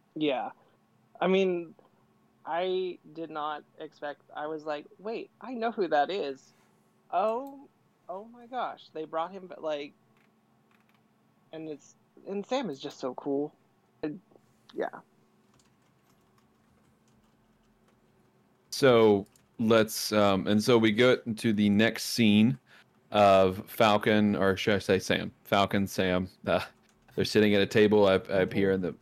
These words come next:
Speaker 2: uh, recent, uh, uh, very close town in Tan-, Tanzania.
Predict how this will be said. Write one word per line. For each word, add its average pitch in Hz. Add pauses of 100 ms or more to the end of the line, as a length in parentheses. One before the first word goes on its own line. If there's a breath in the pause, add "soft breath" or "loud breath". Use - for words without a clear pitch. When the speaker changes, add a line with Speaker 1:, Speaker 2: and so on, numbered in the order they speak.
(100)
Speaker 2:
uh, 90 (320)
recent, 98 (100)
uh, - (200)
uh, 60
very 113
close 95
town - (200)
in -
Tan-, - (240)
Tanzania. 78